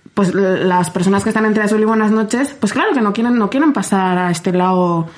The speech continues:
de, del río, no quieren ser gordas, ¿no? O sea, hay una parte de tu texto que a mí me encanta porque es que me lo,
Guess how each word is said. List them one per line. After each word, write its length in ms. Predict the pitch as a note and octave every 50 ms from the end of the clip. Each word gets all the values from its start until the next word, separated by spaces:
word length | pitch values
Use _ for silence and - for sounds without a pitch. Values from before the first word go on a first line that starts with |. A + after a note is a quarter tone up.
| - - - - - -
de, 320 | G3 F#3 F3+ F3 F3 E3+
del 180 | F3 F3 F3 E3+
río, 440 | G#3 C#4+ F#4+ G#4 A3+ E3 D#3+ - - -
no 160 | - F#3+ G#3+ -
quieren 220 | F4+ E4 A#3 G3
ser 200 | G3+ - B3 B3
gordas, 480 | F#3+ G#3+ C4+ F4 D4+ G#3 F3 E3 D#3+ F#3
¿no? 160 | F#3 G#3+ C#4+
O 460 | G4 - - _ _ _ - _ -
sea, 140 | - - A3+
hay 60 | G#3
una 200 | A3+ A#3 B3 A#3+
parte 220 | A3+ C4 B3 A#3+ C4
de 120 | A#3+ A3+ G#3+
tu 140 | A3 A3
texto 460 | G#3 - A3+ A3 - - - D4+ C#4+ D4
que 140 | - F#3
a 100 | F3 F3
mí 120 | E3+ F#3 F#3+
me 100 | G#3 G3+
encanta 380 | G3 G3 A3 A#3 B3 B3 A3
porque 200 | F#3+ F3 - -
es 80 | E3+ -
que 120 | - G#3
me 100 | G3+ G3+
lo, 160 | F3+ F3+ F3